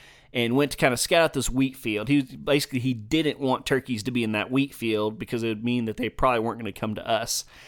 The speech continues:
So we went and checked it out. There actually was one hen out in that wheat field. She kinda spooked a little bit, but he's like, "All right, that's good."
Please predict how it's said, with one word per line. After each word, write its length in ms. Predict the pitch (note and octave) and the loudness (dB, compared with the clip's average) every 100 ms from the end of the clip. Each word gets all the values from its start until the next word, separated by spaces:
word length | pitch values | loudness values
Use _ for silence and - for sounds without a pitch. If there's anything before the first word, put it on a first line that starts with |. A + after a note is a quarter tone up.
| - - - | -20 -20 -2
So 220 | C3+ A2+ | 2 4
we 100 | D#3 | 4
went 120 | F#3 | 4
and 60 | D3 | 2
checked 220 | D#3 - | 0 2
it 80 | C#3 | 4
out. 280 | C#3 C3+ | 4 4
There 100 | C#3 | 4
actually 260 | D3+ - D3+ | 2 4 2
was 180 | B2+ A#2 | 2 2
one 220 | C#3+ C#3+ | 2 2
hen 560 | A#2+ E3 D3 A#2+ B2+ - C#3 | 0 2 2 2 0 -4 -2
out 160 | B2 | 0
in 60 | B2+ | 2
that 180 | A#2 A#2 | 0 0
wheat 200 | B2 - | -2 -2
field. 340 | A#2 A#2+ B2 | 0 0 0
She 140 | C#3 | -2
kinda 200 | B2 B2+ | 0 -2
spooked 380 | A#2 - C3 A#2+ | -2 -2 -2 0
a 40 | A2+ | 0
little 240 | A2+ A2 | 0 0
bit, 300 | A2 A2+ G#2+ | 0 0 0
but 120 | G#2 | -2
he's 140 | A#2 G#2+ | -2 0
like, 100 | A#2 | 4
"All 60 | |
right, 200 | C3 A#2 | 4 4
that's 200 | B2+ - | 0 0
good." 340 | - G#2+ A2 | -4 -6 -6